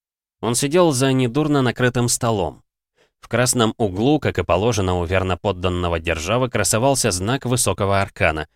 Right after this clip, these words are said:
А Лаврус выронил нож, да так и замер с открытым ртом, выпучив глаза и не в силах шевельнуться. Гончая ухмыльнулась. «Все-таки это приятно, когда тебя боятся». «Что же тут приятного, Стайни?»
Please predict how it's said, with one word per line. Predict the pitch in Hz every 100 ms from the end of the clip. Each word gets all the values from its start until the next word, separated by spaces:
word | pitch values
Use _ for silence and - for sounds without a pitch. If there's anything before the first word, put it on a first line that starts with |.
| _ _ _ _ _
А | 92
Лаврус | 92 87 90 -
выронил | 95 95 90 87
нож, | 90 113 101
да | 82 87
так | 95 107
и |
замер | 98 107 95 85
с | -
открытым | 90 - 98 98 95
ртом, | - - 131 101
выпучив | 101 98 - 87
глаза | 87 95 90 104 120 _ _ -
и | 101
не | 90
в | -
силах | 92 82 -
шевельнуться. | 90 85 90 92 85 - 73 - _ _ _ _
Гончая | 90 104 98 - 104 -
ухмыльнулась. | - - 107 110 107 98 80 73 - _ _ _ _ -
«Все-таки | - 127 131 139
это | - 120 117
приятно, | 123 127 120 98 - 87
когда | - 76 78
тебя | 87 80 87
боятся». | 78 85 85 67 - - - _ _ _ _ _ _ _ _ _ _ _ _ _ _ _ _ _ _ _ _ _ _
«Что | - - 87
же | 85
тут | 87 101
приятного, | - 87 92 110 - 76
Стайни?» | 73 - 82 90 -